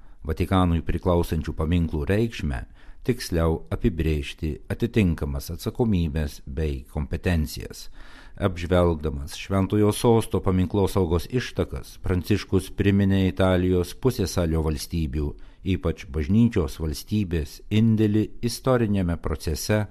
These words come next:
kuris leido įsisąmoninti kultūrinio paveldo humanistinę vertę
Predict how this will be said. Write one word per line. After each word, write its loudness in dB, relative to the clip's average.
kuris 2
leido 4
įsisąmoninti 0
kultūrinio 2
paveldo 2
humanistinę 2
vertę 0